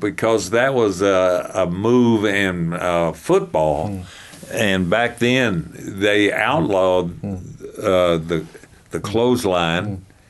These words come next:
Speaker 1: You know, you couldn't, you couldn't do the lariat in football
Speaker 2: Mm.
Speaker 1: because of, uh, the danger to
Speaker 2: Mm.
Speaker 1: the,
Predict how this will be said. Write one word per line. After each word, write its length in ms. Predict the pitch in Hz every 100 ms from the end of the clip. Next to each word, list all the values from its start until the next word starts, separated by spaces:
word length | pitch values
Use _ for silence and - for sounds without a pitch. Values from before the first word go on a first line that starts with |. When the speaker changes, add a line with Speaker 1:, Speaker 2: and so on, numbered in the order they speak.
| _
Speaker 1:
You 140 | - 87
know, 160 | 85
you 220 | 90 92
couldn't, 580 | 87 117 104 98 90 95
you 140 | 95 85
couldn't 340 | 117 110 95
do 180 | 104 117
the 140 | 107
lariat 640 | 95 92 90 87 87 85 - - - -
in 240 | - 87 78
football 640 | - 123 123 82 82 85
Speaker 2:
Mm. 40 |
Speaker 1:
because 500 | 85 87 98 90 87
of, 300 | 87 82 80 82 -
uh, 380 | 90 80 78 73 - _ _ _ _ _ _
the 80 | 90
danger 580 | 78 90 98 90 85 82
to 200 | 82 87
Speaker 2:
Mm. 40 | 78
Speaker 1:
the, 360 | 80 78 78